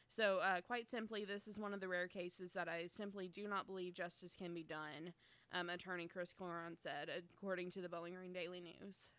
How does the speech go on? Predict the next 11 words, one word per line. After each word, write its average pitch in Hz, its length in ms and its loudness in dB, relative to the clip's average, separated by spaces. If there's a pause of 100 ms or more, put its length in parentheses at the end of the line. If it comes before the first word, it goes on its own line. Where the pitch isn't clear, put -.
"The 202 120 2
nature 208 320 2
of 214 100 -2
the 214 120 0
offense 190 420 0
is 185 100 -2
something 190 400 0
that 180 140 -2
is 180 120 -4
just 190 260 -4
unimaginable. 170 880 -2